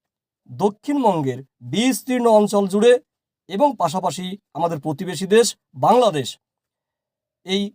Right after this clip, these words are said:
সম্পূর্ণ এলাকা জুড়েই ভারী থেকে অতি ভারী বৃষ্টির সম্ভাবনা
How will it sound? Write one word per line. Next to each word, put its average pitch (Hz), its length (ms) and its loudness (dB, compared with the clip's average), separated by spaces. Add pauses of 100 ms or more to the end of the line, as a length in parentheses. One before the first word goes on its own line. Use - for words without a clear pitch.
(180)
সম্পূর্ণ 208 420 -2 (580)
এলাকা 214 400 2
জুড়েই 147 280 -4 (600)
ভারী 175 280 0
থেকে 202 280 0 (360)
অতি 214 320 -6
ভারী 160 200 0 (380)
বৃষ্টির 202 440 -2
সম্ভাবনা 180 560 -2